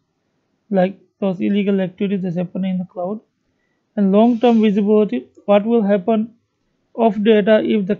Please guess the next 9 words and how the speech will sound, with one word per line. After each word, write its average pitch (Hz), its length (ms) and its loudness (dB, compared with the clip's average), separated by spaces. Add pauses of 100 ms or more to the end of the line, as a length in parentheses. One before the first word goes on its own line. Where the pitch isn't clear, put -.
(100)
uh, 190 340 0
company 214 540 0
does 185 240 0 (100)
out 196 220 2
of, 175 180 -2
goes 190 460 -4
out 190 180 -4
of 170 140 -20
business? 196 480 -6